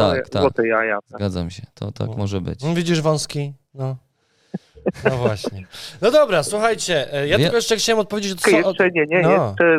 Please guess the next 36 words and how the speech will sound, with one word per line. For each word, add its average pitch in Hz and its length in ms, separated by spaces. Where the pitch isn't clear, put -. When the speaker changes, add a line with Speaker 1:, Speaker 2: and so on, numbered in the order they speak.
Speaker 1:
No, 131 200
no. 135 180
Speaker 3:
No. 143 180
Speaker 2:
tutaj 151 200
takie 147 240
poszliśmy 156 460
w 147 80
duże 160 240
tytuły. 127 440
E, 120 260
jest 147 180
na 160 180
pewno, 151 420
e, - 20
fajny 143 200
tytuł, 131 280
który 131 200
miałem 123 200
okazję 127 360
zagrać, 123 380
Nieznana 127 440
Planeta. 117 500
Speaker 1:
Właśnie, 117 440
bo 107 80
też 160 160
chciałem 170 180
Speaker 2:
Też - 20
Speaker 1:
zapytać 165 200
Speaker 2:
ten 135 140
Speaker 1:
ciebie 131 180
Speaker 2:
trik, 123 100
Speaker 1:
o, 117 60
Speaker 2:
też 127 200
Speaker 1:
o - 60
Speaker 2:
symultaniczny, 147 760
Speaker 1:
Mhm. 180 160